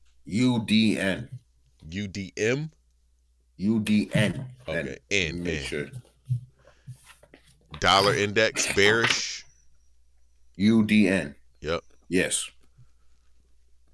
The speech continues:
Speaker 2: Yo, how you come up with these?
Speaker 1: Huh?
Speaker 2: How you
Speaker 1: It,
Speaker 2: come
Speaker 1: it's
Speaker 2: up?
Speaker 1: an En-, Enver research.
Speaker 2: I know, that's
Speaker 1: though.
Speaker 2: why, that, that's why I, that's why I looked at this. I'm like, "Yo,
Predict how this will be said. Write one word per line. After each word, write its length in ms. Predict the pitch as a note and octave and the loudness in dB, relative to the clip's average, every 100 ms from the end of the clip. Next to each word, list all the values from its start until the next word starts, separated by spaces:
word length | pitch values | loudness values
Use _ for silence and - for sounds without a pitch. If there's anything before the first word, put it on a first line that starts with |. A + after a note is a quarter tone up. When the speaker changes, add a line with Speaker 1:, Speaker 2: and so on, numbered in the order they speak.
| - _ - _ | -20 _ -20 _
Speaker 2:
Yo, 100 | F#2 | -4
how 80 | A#2+ | -2
you 120 | F3+ | -4
come 220 | D3 C#3+ A2+ | -4 -4 -4
up 100 | C#2+ | -6
with 140 | C#2+ | -10
these? 360 | B1+ - - _ _ _ _ _ _ _ _ | -16 -20 -20 _ _ _ _ _ _ _ _
Speaker 1:
Huh? 260 | - A2+ E3+ - - | -4 -2 -2 -6 -6
Speaker 2:
How 60 | D#3 | -4
you 140 | E3 | -2
Speaker 1:
It, 40 | |
Speaker 2:
come 100 | - | -2
Speaker 1:
it's 80 | G#2+ | 0
Speaker 2:
up? 60 | G#2+ | 0
Speaker 1:
an 60 | |
En-, 320 | - C#3 D3 - _ _ _ _ _ _ _ _ _ | 0 0 -2 -8 _ _ _ _ _ _ _ _ _
Enver 300 | C3+ G3+ A2+ | 0 2 2
research. 340 | F2+ - - - | 0 -2 2 4
Speaker 2:
I 60 | |
know, 140 | E3+ C3 | 4 4
that's 200 | C#3 D3 | 4 4
Speaker 1:
though. 80 | C#3 | 2
Speaker 2:
why, 120 | A#2+ | 4
that, 220 | A2+ B2+ | 2 4
that's 200 | C3+ D3 | 4 4
why 220 | D3 C3 | 4 6
I, 180 | A#2+ A2 - | 6 4 2
that's 180 | C3 D3+ | -2 2
why 100 | A#2 | 4
I 40 | |
looked 220 | G#2+ - | 2 -2
at 60 | A#2 | -6
this. 160 | F#2+ - | -6 -4
I'm 120 | B2 | -4
like, 140 | G#2+ | -4
"Yo, 220 | A2 A#2 | -4 -6